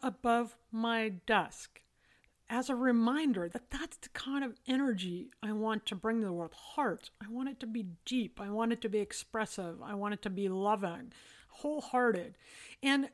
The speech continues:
now when I sit down to work, I look to do that in all my work, whether I'm writing the podcast or an article or communicating with my family members or friends. I want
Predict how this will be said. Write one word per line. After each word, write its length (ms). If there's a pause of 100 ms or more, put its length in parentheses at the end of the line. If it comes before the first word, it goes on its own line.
now 300
when 100
I 40
sit 200
down 180
to 60
work, 400 (140)
I 260
look 420
to 120
do 180
that 280
in 180
all 180
my 160
work, 260
whether 200
I'm 160
writing 220
the 80
podcast 800
or 160
an 160
article 420
or 360
communicating 720
with 200
my 120
family 420
members 480
or 80
friends. 720 (540)
I 180
want 500